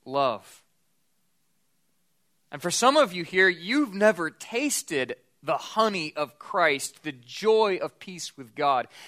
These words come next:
And if that's you, my prayer is that you would catch a vision for something so incredible that you would be happy and joyful to leave everything behind and follow Christ in a way that you never have before.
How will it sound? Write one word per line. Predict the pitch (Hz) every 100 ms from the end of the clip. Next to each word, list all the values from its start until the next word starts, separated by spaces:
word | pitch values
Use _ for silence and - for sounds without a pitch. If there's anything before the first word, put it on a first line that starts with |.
| -
And |
if | 143
that's | 196 269 - 165
you, | 143 123 - -
my | 143 160
prayer | - 214 180
is | -
that | -
you | 165 202
would | 170 -
catch | 202 -
a | 151
vision | 123 143 180 147 117
for | - 147
something | - 156 - 135
so | 123 - - 220 214 -
incredible | 147 131 - 208 196 151 120 98 95 _ _ _ _ _ _
that | 117
you | 135 175
would | 151
be | 120 110
happy | - - 180 170 131 117 -
and | 113 104
joyful | 151 170 165 - 104 -
to | 117
leave | 113 139 160 143 -
everything | 160 160 175 170 147
behind | 131 113 113 104 104 107 - _
and | 113
follow | - 143 139 139
Christ | - 131 123 -
in | 127
a | 110
way | 110 110
that | 98
you | 127
never | 127 127 127 120 113
have | 104 104 87
before. | - - 78